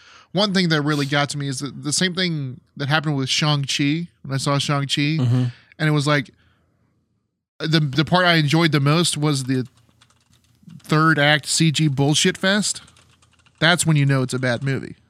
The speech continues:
Speaker 2: Yeah.
Speaker 1: And, like, that was the most quote-unquote exciting part of Sonic Two, but not for the same reason. Like, Shang-Chi, like, the C G bullshit action fest at the end,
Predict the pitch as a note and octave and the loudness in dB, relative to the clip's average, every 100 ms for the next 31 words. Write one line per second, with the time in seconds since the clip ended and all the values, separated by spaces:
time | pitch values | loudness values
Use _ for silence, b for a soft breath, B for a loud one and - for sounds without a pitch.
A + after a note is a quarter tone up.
0 | - B2 G2 - _ _ _ _ _ _ | -6 -4 -4 -6 _ _ _ _ _ _
1 | _ _ _ _ _ E3 D#3 C#3+ D3+ F3 | _ _ _ _ _ 0 0 2 2 4
2 | G3 F3+ C3+ D#3+ D3+ D3+ - - - _ | 4 2 2 2 4 2 0 -6 -16 _
3 | B B B B _ _ _ _ _ - | B B B B _ _ _ _ _ -2
4 | D#3 D3 C3+ D3 C#3 C#3+ - D3+ C#3+ C3+ | 0 0 0 -2 0 -2 0 2 0 -2
5 | D3 C#3 B2 - C3+ A#2 - D#3+ C3+ - | -2 -4 -4 -6 -6 -8 -4 -2 -2 -6
6 | - b b b b b b b - F#3 | -12 b b b b b b b 0 4
7 | A3+ F#3+ F3+ D#3+ F3+ D#3 C3+ D3 D3+ F#3+ | 4 2 0 0 0 0 2 0 0 -2
8 | F#3 _ _ _ _ _ _ _ _ _ | -6 _ _ _ _ _ _ _ _ _
9 | _ _ _ _ F#3 F#3 G#3+ B3+ G#3+ G#3 | _ _ _ _ 0 2 2 2 0 2
10 | G3 E3 A2 A#2 D#3 D#3 C#3+ D3+ D#3 C3+ | 2 0 -2 -4 0 0 0 -2 -2 -2
11 | - - F#3+ F3 F3 C#3+ D#3+ D#3 D3+ D3 | -4 -2 0 0 0 0 0 2 2 2
12 | D3 D#3+ D#3 D3 - E3 E3+ - D3+ D3 | 2 -2 -4 -4 0 0 0 -2 -2 0
13 | D3 E3 F3+ | 2 2 0